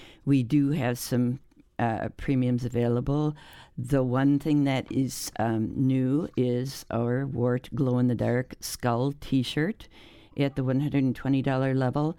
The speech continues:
If it's, uh, if you're a monthly donor, uh, at the one hundred dollar level, and, um, it, it will come in royal blue, purple, or black, or red, and then, um, you know, it runs small through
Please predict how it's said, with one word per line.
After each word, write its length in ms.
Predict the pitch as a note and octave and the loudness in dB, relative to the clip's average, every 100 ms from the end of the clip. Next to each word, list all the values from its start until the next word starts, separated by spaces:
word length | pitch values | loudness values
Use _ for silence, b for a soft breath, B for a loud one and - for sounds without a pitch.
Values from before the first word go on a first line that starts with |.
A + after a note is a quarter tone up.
| b b b b _ | b b b b _
If 220 | C#3 C3+ | -2 0
it's, 200 | B2+ - - | -4 -6 -2
uh, 160 | B2 - | -2 0
if 160 | B2+ C#3+ | -2 0
you're 100 | B2+ | 0
a 20 | |
monthly 360 | A#2+ A#2 B2 A#2+ | 0 0 -2 0
donor, 640 | B2+ C3+ C#3 D3+ D3+ D3+ - - | 2 2 4 2 0 -4 -10 -4
uh, 220 | A#2 B2+ - | -2 -2 -4
at 180 | A#2 - | -4 -2
the 80 | |
one 140 | A#2 A2+ | -2 -2
hundred 260 | C3+ A#2+ | -2 -2
dollar 300 | A2 A2 A2 | -2 -4 -2
level, 360 | A#2 A2 B2 E3+ B B B B B B | -2 -4 -4 -6 B B B B B B
and, 480 | D3 C#3 B2+ C3 - - - | 2 4 4 0 -2 -8 -4
um, 300 | B2 A#2+ - | -2 -2 0
it, 160 | B2+ - - - C#3+ | -2 -2 -18 -4 -2
it 140 | - | -2
will 140 | B2+ A#2+ | -2 -4
come 380 | - C3 B2+ A#2+ - | -4 -2 -2 -2 -2
in 460 | C3 C3 B2+ B2+ - | 0 2 2 0 -2
royal 360 | A#2 C3 D3+ | -2 0 0
blue, 360 | C3 C#3 C#3+ D3+ - | 0 0 0 -2 -6
purple, 480 | - B2 C3 C#3+ - - - | -4 -2 -2 -2 -4 -10 -4
or 160 | C#3 | -2
black, 640 | D3 - A#2 A#2 A#2+ - - | -2 -2 0 0 -2 -6 -4
or 160 | C#3+ C#3 | -2 0
red, 680 | B2 C3 E3 D3+ B2 C3 D3+ - _ | -2 -2 -2 -2 -2 -4 -6 -12 _
and 260 | B2 B2+ B2 | 0 2 2
then, 300 | B2 B2 - - | 2 -2 -2 -4
um, 260 | A2+ A2 - | -2 -4 -6
you 160 | G#2 | -4
know, 220 | A2+ A2+ - - | -4 -6 -10 -4
it 140 | C3 - | -2 0
runs 380 | A#2+ A#2 - - | 0 0 -2 -12
small 420 | - - - A#2 | -16 -6 -2 -2
through 420 | A#2+ - A2+ A#2 | -2 -4 -4 -4